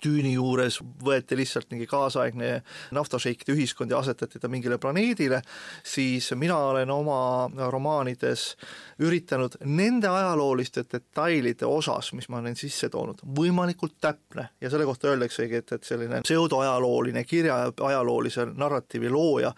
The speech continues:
peab detaili osas, mis ta sisse toob, olema täpne, kõik muu seal ümber,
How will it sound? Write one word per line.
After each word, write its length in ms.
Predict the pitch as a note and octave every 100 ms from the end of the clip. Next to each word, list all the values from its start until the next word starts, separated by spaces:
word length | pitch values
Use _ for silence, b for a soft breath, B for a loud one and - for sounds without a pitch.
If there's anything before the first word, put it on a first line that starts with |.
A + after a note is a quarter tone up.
| B B B -
peab 320 | C3 B2+ - - -
detaili 540 | C#3 - G#3 C#4 B3
osas, 260 | F3+ D#3+ D3+
mis 140 | D3
ta 100 | - C#3
sisse 280 | F3 D3+
toob, 260 | C#3 C3 B2+
olema 360 | C#3+ C3 A#2+ A#2 -
täpne, 460 | A3 A3 - C#3+ C3+ B B -
kõik 180 | F#3+ F#3+
muu 260 | A3+ A3 D3+
seal 160 | A#2+ C3+
ümber, 340 | A#2+ G#2 -